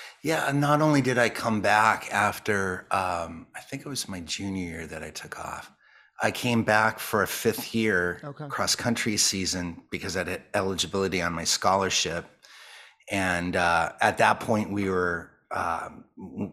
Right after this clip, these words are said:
Speaker 1: probably a top ten team. I think we might have finished eleventh at nationals in cross country, but the coach wanted me to come back 'cause I was, um, one of the top runners and we had a good chance of, um, you know,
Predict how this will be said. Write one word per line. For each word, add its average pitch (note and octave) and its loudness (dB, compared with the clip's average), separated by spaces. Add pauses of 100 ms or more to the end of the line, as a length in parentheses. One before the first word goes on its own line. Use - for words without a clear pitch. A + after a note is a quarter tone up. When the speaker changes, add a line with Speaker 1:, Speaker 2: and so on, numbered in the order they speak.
(160)
Speaker 1:
probably F#2 0
a D#2+ -6
top E2+ -4
ten F2 -8
team. F2+ -4
I F2 -4
think F2+ -6
we G2+ -4
might F2+ -2
have E2+ -6
finished F2 -6
eleventh F2 -6
at C#2+ -8
nationals E2+ -4 (120)
in E2 -12
cross - -4
country, F2 -8
but E2+ -4 (380)
the A#2+ 0
coach B2+ 2
wanted A2 4
me G2+ 2
to F#2 -2
come F#2 -4
back E2 2
'cause E2+ -8
I F2 0
was, D#2+ -2 (100)
um, D#2 -10
one E2 -8
of D#2 -10
the E2 -10
top - -10
runners D#2+ -4
and D2+ -10
we F2 -8
had D#2+ -6
a E2 -8
good D#2 -6
chance D#2 -4
of, D2 -12 (760)
um, D#2+ -8 (340)
you - -4
know, D2+ -10